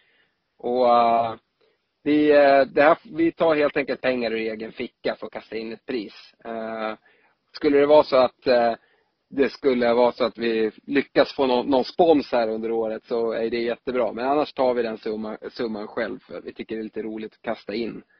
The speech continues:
Och förhoppningen är ju också att, eh, med ligan, att vi under säsong kanske kan ha något gästavsnitt med, med någon som ligger bra till i ligan och, och om så intresse finns från, från den, den manager såklart.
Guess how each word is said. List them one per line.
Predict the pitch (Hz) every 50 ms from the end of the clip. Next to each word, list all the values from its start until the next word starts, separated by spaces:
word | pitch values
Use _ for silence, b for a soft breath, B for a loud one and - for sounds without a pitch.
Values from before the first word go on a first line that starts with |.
| b b b b b b b b _ 117
Och | 117 117 117 117 120 117 117 104 - -
förhoppningen | - - 147 175 196 - - 202 196 190 175 165 156 147
är | 147 139
ju | 139 139
också | 135 - - - - 151
att, | 127 120 - _ _
eh, | 127 123 120 117 117
med | 120 123 131 131
ligan, | 131 135 127 123 123 - 196 165 127 113
att | 107 - -
vi | 117 113 113 113 110 b b b b b b
under | - 151 170 170 175 170 156 143 127
säsong | - - 127 - 180 185 180 156 123
kanske | - - 123 113 - 117
kan | - - 120 110
ha | 117 117 113
något | 120 117 110 - _ _
gästavsnitt | - 120 117 - - _ _ 120 117 110 - - 214 226 214 - _ _ _
med, | - 127 120 117 113 110 - b b b b b b
med | - 143 139
någon | 143 139 139 127
som | - 143 127
ligger | 127 123 113 123 123
bra | 127 131 127 120
till | - - 135 123 117 113 113
i |
ligan | 117 117 117 113 113 110 - 135 127 120 110 110 110 110
och, | 110 110 110 110 110 110 113 113 113 113 117 - _ _ _ _ _ _ _
och | _ - 147 147 - - _
om | 160 147 139 131 120 110
så | - - 151 135 127 120
intresse | 113 - - 131 113 - - -
finns | 120 - 151 131 107 104 -
från, | _ 110 107 104 - _ -
från | 120 107
den, | 104 107 110 107 104 104 104 _ _ _ _ _
den | - 113 113 113
manager | 127 151 151 120 - - - 92 90 101
såklart. | - - 110 - - - - - -